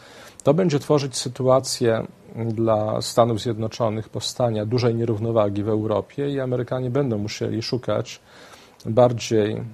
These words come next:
dwustronnych relacji z państwami europejskimi, z tymi, z którymi mogą współpracować. No i tutaj Friedman, Friedman prognozuje, właściwie zgodnie z tym, co pisał w tych następnym stuleciu,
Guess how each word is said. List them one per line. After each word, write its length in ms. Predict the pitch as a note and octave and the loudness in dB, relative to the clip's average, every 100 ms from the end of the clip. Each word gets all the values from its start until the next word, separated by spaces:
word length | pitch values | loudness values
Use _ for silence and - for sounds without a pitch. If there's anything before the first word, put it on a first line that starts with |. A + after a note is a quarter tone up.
| - - | -16 -10
dwustronnych 760 | G#2 A2+ - D#3 C#3+ G#2 G#2 | -4 -2 2 6 6 6 0
relacji 680 | A2 G2+ G2+ - - G#2+ A#2 | 2 4 4 0 -8 -6 -6
z 320 | - - A2+ | -6 -6 -4
państwami 480 | A2+ A2+ - A#2 A2+ | -4 -4 -2 -2 0
europejskimi, 720 | A2+ A2 G#2+ G#2+ - A2 A2+ | 0 -2 -2 -4 -4 -4 -4
z 100 | A#2 | -2
tymi, 220 | - A#2 | -2 -2
z 120 | A2 - | -2 -4
którymi 240 | A2 A2 | -4 -2
mogą 280 | A2+ A2+ A2 | 0 -2 -4
współpracować. 840 | - A2+ A#2+ A#2 B2 B2 F3+ - | -6 -8 -4 -2 0 0 -2 -4
No 80 | G3 | -4
i 80 | F3 | -4
tutaj 220 | D#3+ D3+ | 2 2
Friedman, 380 | B2 C#3+ C#3 C3 C3 A2+ | 2 0 0 0 -4 -10
Friedman 440 | - E3 C#3 C3 | 2 4 4 0
prognozuje, 760 | B2 B2 A#2+ A#2 C3 G#2 A2+ C#3 - - - - - - _ - | 0 0 0 2 4 4 4 2 -8 -20 -20 -20 -20 -20 _ -2
właściwie 420 | A#2+ - - C3 | -2 0 0 2
zgodnie 440 | A2 B2+ C3+ B2 | 4 6 6 4
z 100 | A2+ | -4
tym, 180 | - C3 | -2 -4
co 120 | B2 | -2
pisał 340 | B2 B2 B2+ A#2+ | -4 0 2 2
w 100 | - | 2
tych 340 | A#2+ A#2 - | -6 -6 -4
następnym 680 | A#2 A2+ B2 A#2+ A#2 A2+ A#2 | -6 -2 -2 -2 -4 -4 -4
stuleciu, 640 | - D3 F3 - - C3 | -2 2 4 2 -4 -6